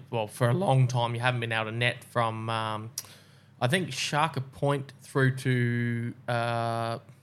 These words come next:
the bottom of Centre Island, maybe. Uh, don't quote me on that. No, might be, might have been Southwest Island. So I think you could start fishing again once you got, um, down to Mule Creek, maybe. I think you could fish at Mule Creek and then, and then west of Mule Creek, so past Bing Bong and then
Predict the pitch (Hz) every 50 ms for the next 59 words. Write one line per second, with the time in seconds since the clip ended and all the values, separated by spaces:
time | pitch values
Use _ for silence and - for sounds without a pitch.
0 | - - - - - - 123 120 120 131 135 131 127 120 120 117 - - - -
1 | 131 123 120 120 120 123 135 147 151 151 151 151 160 165 180 180 175 - - -
2 | _ _ _ - - - - - _ - - - 123 127 127 127 127 127 127 127
3 | 127 131 135 131 - - - - - - - _ _ - - - _ - 123 123
4 | 120 127 127 117 - 123 120 120 120 123 - - 127 123 123 123 127 127 123 127
5 | 117 127 131 127 120 117 117 - 135 123 120 - 120 117 - 123 120 117 120 120
6 | 120 123 160 175 165 135 139 131 - - - 127 120 85 - - 135 127 135 131
7 | 127 123 120 120 123 123 120 120 123 127 127 123 - 123 123 120 120 120 - -
8 | - 120 120 117 117 120 117 117 117 123 - - - - - - - - - -
9 | - - _ - - - 127 127 127 123 127 123 123 131 131 127 131 - 131 127
10 | 131 135 127 117 110 113 117 113 113 - 139 147 156 143 127 123 127 - - 151
11 | 135 - - 120 127 127 127 123 123 - 127 127 123 123 123 120 123 123 123 123
12 | 123 123 123 120 127 123 123 123 120 120 120 123 123 123 - - 113 113 117 117
13 | 113 117 120 - 123 113 107 - - - - 120 117 117 120 - 113 110 113 -
14 | - 123 117 120 120 120 117 117 120 120 117 117 113 113 113 113 117